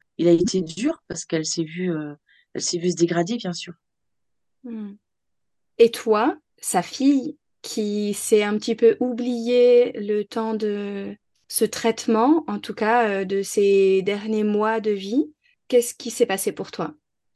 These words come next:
Speaker 1: Ça a été un ascenseur émotionnel, euh, très important, en fait, hein.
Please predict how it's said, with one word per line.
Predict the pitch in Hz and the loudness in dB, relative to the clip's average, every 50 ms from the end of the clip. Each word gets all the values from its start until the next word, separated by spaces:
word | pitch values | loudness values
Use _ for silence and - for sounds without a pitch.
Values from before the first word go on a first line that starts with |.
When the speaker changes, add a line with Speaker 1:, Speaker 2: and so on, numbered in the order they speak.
| _ _ _ _ _ _ _ _ _ _ _ _ _ _ _ _ _ _ _ _ | _ _ _ _ _ _ _ _ _ _ _ _ _ _ _ _ _ _ _ _
Speaker 1:
Ça | - - 196 | -2 2 2
a | |
été | 190 185 185 | 2 4 4
un | 208 190 190 | 2 4 4
ascenseur | 180 180 - - 170 170 - - 196 190 185 | 4 2 2 -2 -4 -2 -2 0 0 2 2
émotionnel, | 180 175 170 170 - - - 170 165 170 180 190 196 190 180 | 2 0 0 -2 -2 -2 -2 -2 -2 0 0 2 2 2 2
euh, | 165 160 156 151 151 151 _ _ _ | 0 0 -2 -4 -6 -8 _ _ _
très | - - 175 | -4 0 0
important, | 170 160 - 165 - - - 269 233 | 0 2 0 -2 -4 -2 -2 -2 -2
en | 185 | -2
fait, | 165 - - 151 - - 151 | -4 -8 -14 -14 -12 -10 -12
hein. | 160 165 | -12 -12